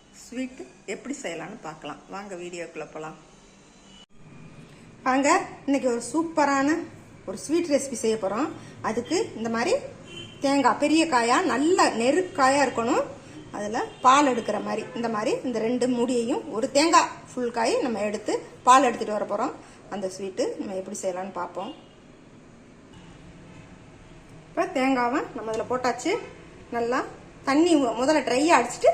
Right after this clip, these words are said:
அப்புறம் தண்ணி ஊத்தி அடிக்கலாம். இப்ப இதுல ட்ரையா அடிச்சாச்சு.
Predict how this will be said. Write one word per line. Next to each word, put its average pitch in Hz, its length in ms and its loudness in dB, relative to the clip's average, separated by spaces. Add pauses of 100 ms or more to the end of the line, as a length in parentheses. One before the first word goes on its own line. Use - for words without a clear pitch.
(200)
அப்புறம் - 280 -6
தண்ணி 226 280 -4
ஊத்தி 214 280 -4
அடிக்கலாம். 214 420 -2 (1500)
இப்ப 330 240 -2
இதுல 262 220 0 (180)
ட்ரையா 262 280 2
அடிச்சாச்சு. 254 440 -2